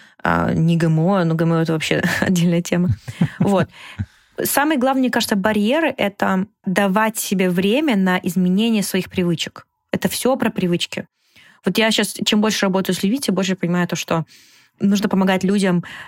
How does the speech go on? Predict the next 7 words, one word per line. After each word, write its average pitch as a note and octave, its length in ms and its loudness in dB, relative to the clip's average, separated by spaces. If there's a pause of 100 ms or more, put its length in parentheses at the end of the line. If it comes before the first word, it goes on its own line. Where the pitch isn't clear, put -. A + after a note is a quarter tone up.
(440)
э, F3+ 520 -2
разрабатывать F3+ 840 0
новые, E3+ 540 2
формировать F3 420 0
новые F3 200 0
привычки F3 600 -2 (520)
и F#3 340 2